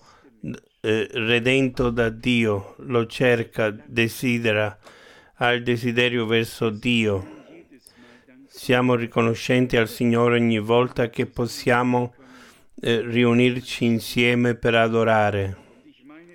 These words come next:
E credo che il desiderio che Dio, eh, si riveli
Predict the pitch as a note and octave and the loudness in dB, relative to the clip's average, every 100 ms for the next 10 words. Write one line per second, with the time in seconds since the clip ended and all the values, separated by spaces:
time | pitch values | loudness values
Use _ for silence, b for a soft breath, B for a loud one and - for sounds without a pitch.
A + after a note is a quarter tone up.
0 | - D#3 _ D3 C3+ D3+ D#3 - A#2+ - | -20 -20 _ -20 -20 -20 -18 -6 -6 -2
1 | B2+ C3 B2+ A#2+ B2+ A#2+ A#2 A#2 - B2 | 0 2 0 0 2 2 2 0 0 0
2 | B2 B2+ B2 A#2 - A2+ G#2+ A2+ A#2+ B2+ | 2 2 0 -2 -2 -2 -4 -2 2 4
3 | B2 A#2+ B2 - _ b b b b b | 4 2 -2 -18 _ b b b b b
4 | _ - D3+ - - - A#2+ G#2+ - C3+ | _ -20 -20 -20 -20 -10 -6 -6 0 2
5 | B2 A#2 B2 B2 B2+ B2+ B2 A#2+ | 2 2 2 4 2 0 0 -2